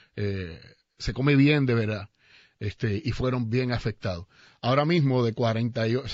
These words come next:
eh, de cuarenta y ocho kioscos activos,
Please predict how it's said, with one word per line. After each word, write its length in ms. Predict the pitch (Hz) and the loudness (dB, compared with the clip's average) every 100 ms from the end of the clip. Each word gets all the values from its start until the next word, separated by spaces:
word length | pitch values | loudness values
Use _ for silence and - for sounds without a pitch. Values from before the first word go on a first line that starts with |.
| 113 | -8
eh, 160 | 107 | -6
de 140 | 107 110 | -6 -6
cuarenta 400 | 113 110 110 113 | -6 -6 -4 0
y 60 | |
ocho 1000 | 139 147 156 147 139 127 117 110 85 69 | 0 2 2 2 2 2 0 -2 -8 -12
kioscos 540 | - 143 - 143 127 - | -2 0 0 -2 -2 -6
activos, 720 | 131 - _ 190 160 120 - | -6 -6 _ 0 2 0 -4